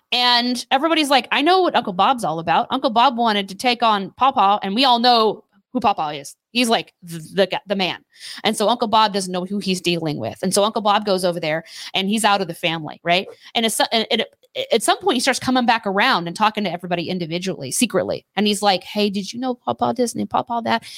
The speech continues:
And by the way, um, I have done this and I have done that." And he's trying to act like Papa in separate. He's trying to pick off people one at a time. Would anybody in that family really listen to that dude? Would, would they? Knowing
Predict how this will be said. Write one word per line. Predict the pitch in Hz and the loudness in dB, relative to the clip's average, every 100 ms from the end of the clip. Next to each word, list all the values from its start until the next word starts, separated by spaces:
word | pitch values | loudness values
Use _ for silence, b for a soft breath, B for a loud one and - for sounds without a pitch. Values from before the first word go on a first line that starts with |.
| - | -4
And | 202 | 0
by | 220 254 | 2 2
the | 254 | 2
way, | 247 254 170 170 B B | 4 4 4 0 B B
um, | 202 202 185 180 _ _ | 2 2 0 -8 _ _
I | 175 226 453 | 0 2 4
have | - 202 | 2 4
done | 196 180 | 2 2
this | 214 233 - | 2 0 -2
and | 170 - | -8 0
I | 254 403 | 2 4
have | 359 240 | 4 2
done | 220 214 | 0 2
that." | 208 | 0
And | 202 | 0
he's | 233 | -2
trying | - - 339 440 | -2 2 2 2
to | 277 220 - | -2 -4 -2
act | 262 330 262 | -2 0 -2
like | 226 | 2
Papa | 262 262 202 185 | 2 4 4 2
in | 202 196 | -2 -4
separate. | - 285 277 | -2 0 0
He's | 226 | -2
trying | 226 285 | -2 -2
to | |
pick | - 277 269 | -2 -2 0
off | 226 - | 0 -2
people | 214 202 | -6 -4
one | 190 220 | -2 -2
at | 208 | -2
a | |
time. | 185 233 180 B B B B B _ _ - | -2 -2 -4 B B B B B _ _ -2
Would | 233 359 | 0 2
anybody | 330 440 523 508 427 427 359 | 2 2 4 4 6 6 4
in | 349 | 4
that | 330 320 | 4 2
family | 320 330 311 302 254 233 | 0 0 2 2 2 0
really | 202 294 330 | 0 0 2
listen | 320 392 415 269 | 2 2 2 2
to | |
that | 214 156 | 4 0
dude? | 165 139 - _ _ _ _ _ _ _ _ _ - | -4 -10 -14 _ _ _ _ _ _ _ _ _ -2
Would, | 294 320 | -2 -2
would | 190 254 | 0 2
they? | 311 440 415 - | 4 2 0 -2
Knowing | 240 302 359 453 | 2 4 4 2